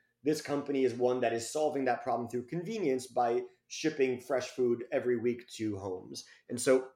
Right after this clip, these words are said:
I'm super excited. You see the success of that category in non-plant-based areas, huge, huge growth for those companies.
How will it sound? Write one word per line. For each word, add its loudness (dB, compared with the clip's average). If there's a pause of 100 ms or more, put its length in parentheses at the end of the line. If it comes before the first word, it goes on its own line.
(160)
I'm 2
super -2
excited. 2
You -4
see -4
the 0
success -4
of -4
that -2
category -2
in 0 (360)
non-plant-based -2
areas, -2 (180)
huge, -4
huge -6
growth 2
for -6
those -4
companies. -8